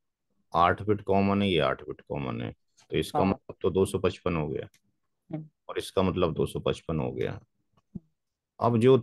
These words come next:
Speaker 1: तीसरे और चौथे octet में क्या आएगा, उसके लिए हम क्या करते हैं, फ़ाइव और सिक्स को, सेवन को ले आते हैं,
Speaker 2: इसको
Speaker 1: इसको
Speaker 2: बाइनरी करते हैं।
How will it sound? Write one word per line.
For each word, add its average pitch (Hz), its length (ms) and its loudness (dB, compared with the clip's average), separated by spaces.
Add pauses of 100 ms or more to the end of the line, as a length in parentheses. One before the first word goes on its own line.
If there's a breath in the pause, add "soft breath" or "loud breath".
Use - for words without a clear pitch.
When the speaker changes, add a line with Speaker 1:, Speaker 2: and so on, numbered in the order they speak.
Speaker 1:
तीसरे 104 440 4
और 110 160 6
चौथे 90 340 0
octet 101 360 0
में 101 160 0
क्या 80 160 2
आएगा, 82 220 2
उसके 92 300 -2
लिए 95 120 -2
हम 95 120 -2
क्या 92 200 0
करते 85 320 -6
हैं, 90 140 -6
फ़ाइव 80 380 2
और 78 120 0
सिक्स - 260 -8
को, 87 180 -6
सेवन 80 360 -2
को 90 100 -2
ले 85 140 2
आते 80 240 0
हैं, - 100 -12 (1120)
Speaker 2:
इसको - 180 -2
Speaker 1:
इसको - 20 0
Speaker 2:
बाइनरी 151 280 0
करते 143 180 -4
हैं। 135 80 -6